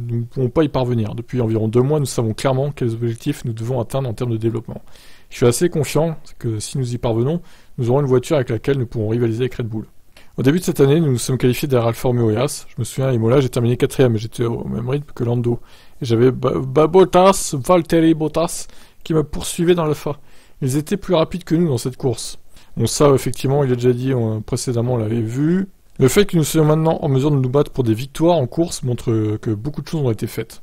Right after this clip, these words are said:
Ouais, alors, euh, ils se sont battus pour la victoire au Brésil, certes, mais bon, Abu Dhabi, c'était quand même plus dur, hein. C'était un peu, euh, retour dans les difficultés, j'ai l'impression.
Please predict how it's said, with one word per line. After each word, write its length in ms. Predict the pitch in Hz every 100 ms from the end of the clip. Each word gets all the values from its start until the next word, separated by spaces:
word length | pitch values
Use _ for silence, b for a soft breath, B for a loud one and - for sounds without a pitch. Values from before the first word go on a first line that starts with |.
| - B B B B B
Ouais, 140 | 127 113
alors, 280 | 104 113
euh, 160 | 120 123
ils 60 | 120
se 140 | -
sont 100 | 139
battus 400 | 139 135 156 139
pour 120 | 139
la 60 | 127
victoire 280 | 131 147 127
au 120 | 117
Brésil, 340 | 113 143 202 156
certes, 440 | - 190 - -
mais 260 | 123 120 117
bon, 260 | 139 123
Abu 160 | 117 123
Dhabi, 240 | 139 196
c'était 280 | 214 - 165
quand 100 | 170
même 120 | 185
plus 180 | 180 170
dur, 280 | 156 170 131
hein. 200 | 120 147 - - -
C'était 600 | - - - 131 117 143
un 120 | 139
peu, 120 | 135
euh, 540 | 175 160 139 131 123 120
retour 500 | 113 127 - 170 156
dans 200 | 123 117
les 260 | 120 120 120
difficultés, 540 | 120 - 139 143 120
j'ai 80 | 107
l'impression. 460 | 104 120 - 110